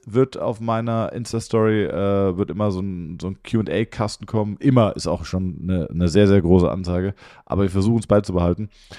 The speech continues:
Und dann könnt ihr uns gerne mit Fragen löchern. Und ihr, ihr merkt, es führt auch wieder dahin, dass wir so ein bisschen fachlicher werden. Also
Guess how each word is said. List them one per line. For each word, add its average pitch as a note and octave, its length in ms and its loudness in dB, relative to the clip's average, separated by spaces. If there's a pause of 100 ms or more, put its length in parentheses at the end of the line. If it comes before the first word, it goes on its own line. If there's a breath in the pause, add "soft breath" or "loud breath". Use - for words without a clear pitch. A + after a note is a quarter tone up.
(300 loud breath)
Und G#2+ 440 0
dann G2+ 160 0
könnt G#2+ 180 4
ihr G#2+ 120 2
uns G2+ 180 -6
gerne G2 240 -2
mit G2 180 -4
Fragen G#2 340 0
löchern. A2 360 4
Und A2+ 120 -6
ihr, G2+ 320 -6
ihr A#2+ 140 0
merkt, B2 480 0 (160)
es - 180 -2
führt F#3 360 6
auch E3+ 320 0 (760 soft breath)
wieder C3+ 320 4
dahin, C3+ 220 6
dass B2+ 180 0
wir B2 80 0
so A#2 100 -4
ein B2+ 60 -2
bisschen B2 220 -2
fachlicher F#2+ 420 0
werden. D2 220 -2
Also G2 500 6